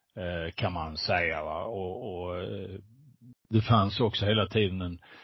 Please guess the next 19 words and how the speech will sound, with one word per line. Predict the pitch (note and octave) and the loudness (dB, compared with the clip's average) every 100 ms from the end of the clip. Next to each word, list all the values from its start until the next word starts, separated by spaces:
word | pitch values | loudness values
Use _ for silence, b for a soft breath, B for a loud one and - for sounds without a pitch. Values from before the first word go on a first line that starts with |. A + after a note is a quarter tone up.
| B B - | B B -6
eh, | F2 F2 D#2 F#2 | -2 -2 -2 -4
konkurrens | - A2+ - G2+ A2+ D#2+ E2 - - - - | 2 4 4 4 4 4 -2 -8 -8 -8 0
med | G2+ F#2+ | 4 4
just | G#2 G#2+ G2 | 6 6 4
det | G#2 | 2
här | G#2 G2+ | 4 4
namnet | G#2+ F#2+ E2 E2 D#2+ | 4 2 0 -8 -10
med, | F#2 F2 E2+ E2+ - | -8 -6 -6 -8 -12
eh, | - F#2 D#2+ E2+ | -8 -6 -6 -6
en | F2 | -8
tidning | - A#2 G#2 | 2 4 6
med | F#2 | 4
samma | F2+ B2 F2+ | 4 4 4
namn | G2+ A#2+ - | -2 -2 -2
som | G2+ F2 - | -10 -14 -12
fanns | A2 G#2 - | -8 -8 -8
ute | F#2+ G#2 | -6 -4
i | |
Väsby. | G#2+ C#3+ - - - D#2 | 4 4 4 -8 -14 -14